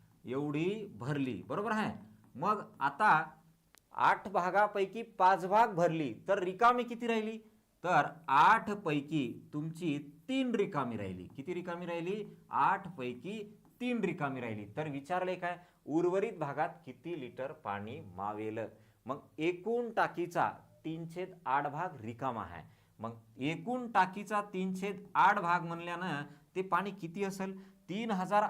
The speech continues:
ऐंशी लिटरचा एवढा भाग, तीन हजार ऐंशी लिटरचा. आठ न भाग द्या.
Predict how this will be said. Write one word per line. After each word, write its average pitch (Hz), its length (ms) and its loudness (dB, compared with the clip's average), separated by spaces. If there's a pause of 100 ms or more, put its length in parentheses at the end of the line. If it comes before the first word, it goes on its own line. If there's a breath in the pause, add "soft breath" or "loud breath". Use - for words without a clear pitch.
ऐंशी 175 420 -2
लिटरचा 190 480 -2
एवढा 156 340 4
भाग, 101 180 -2 (220)
तीन 156 220 -2
हजार 120 560 -2 (440 loud breath)
ऐंशी 160 420 0
लिटरचा. 110 380 -4
आठ 185 260 6
न 226 100 -2
भाग 190 200 -2
द्या. 185 160 -2